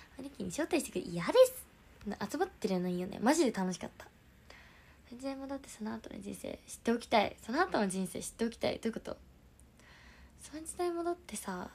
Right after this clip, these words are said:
でもさ、その時代に今の自分が行ったら、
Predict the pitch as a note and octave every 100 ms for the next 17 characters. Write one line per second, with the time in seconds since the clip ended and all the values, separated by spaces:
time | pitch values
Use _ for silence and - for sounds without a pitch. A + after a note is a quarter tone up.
0 | - A#3+ B3+ A3+ - B3 G4 G#4+ A4 A4+
1 | G#4+ G4+ - F4+ G4+ A3 - A#3 A3+ A#3+
2 | A#3 - - - C4 G3+ G3+ F3